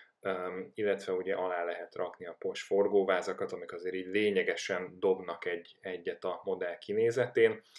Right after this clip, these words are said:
Sajnos az ajtókkal, az ablakokkal és az egyéb ilyen komoly formai dolgokkal nem lehet mit csinálni,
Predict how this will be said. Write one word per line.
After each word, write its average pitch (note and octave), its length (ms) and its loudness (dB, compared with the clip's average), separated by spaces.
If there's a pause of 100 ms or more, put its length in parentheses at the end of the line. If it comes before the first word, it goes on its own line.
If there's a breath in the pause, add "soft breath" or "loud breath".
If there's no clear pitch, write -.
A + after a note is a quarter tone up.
(200 loud breath)
Sajnos C3 440 0
az A2+ 120 0
ajtókkal, G#2 840 4
az F#2+ 120 -6
ablakokkal F#2+ 880 2
és - 200 -2
az G2 120 -6
egyéb F#2 360 0
ilyen F2 360 -2
komoly F#2+ 300 -2
formai F#2 500 2
dolgokkal F#2 480 2
nem F#2+ 200 -4
lehet F2+ 300 -6
mit F#2+ 220 -12
csinálni, G#2+ 640 0